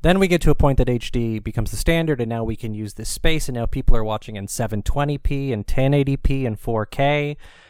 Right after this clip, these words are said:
and in all of those different placements, how big of a font is too big? How small is too small?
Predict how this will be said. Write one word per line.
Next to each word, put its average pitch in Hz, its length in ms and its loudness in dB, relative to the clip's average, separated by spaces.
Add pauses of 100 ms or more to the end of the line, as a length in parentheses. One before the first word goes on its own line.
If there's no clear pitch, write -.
(100)
and 123 140 -2
in 120 80 0
all 143 200 0
of 135 120 -4
those 127 260 -2
different 123 720 -2 (500)
placements, 135 600 -2 (220)
how 127 340 2
big 135 280 0
of 127 100 0
a 123 80 -2
font 123 680 -2
is 120 200 -6
too - 200 0
big? 113 380 0
How 113 260 -2
small 110 400 -2
is 101 120 -6
too 101 180 -2
small? 95 560 -2